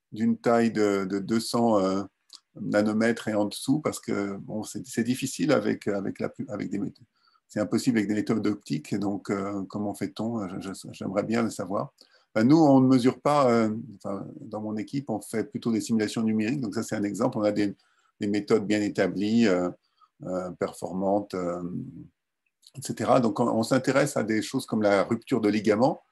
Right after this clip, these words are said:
La rupture d'un ligament, hein, c'est ce que, euh, montrait Manouk, euh, tout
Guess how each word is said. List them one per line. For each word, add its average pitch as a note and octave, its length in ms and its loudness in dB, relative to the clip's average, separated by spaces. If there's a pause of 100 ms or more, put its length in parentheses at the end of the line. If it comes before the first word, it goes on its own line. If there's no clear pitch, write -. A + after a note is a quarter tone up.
(440)
La G2+ 80 -2
rupture G2+ 280 -2
d'un G2+ 120 2
ligament, G2+ 420 2
hein, G#2 60 4
c'est G#2+ 140 -4
ce - 100 -14
que, - 100 -4
euh, F#2+ 920 -4
montrait G#2+ 400 -2
Manouk, G#2+ 460 2
euh, G2 200 4
tout F#2 160 -8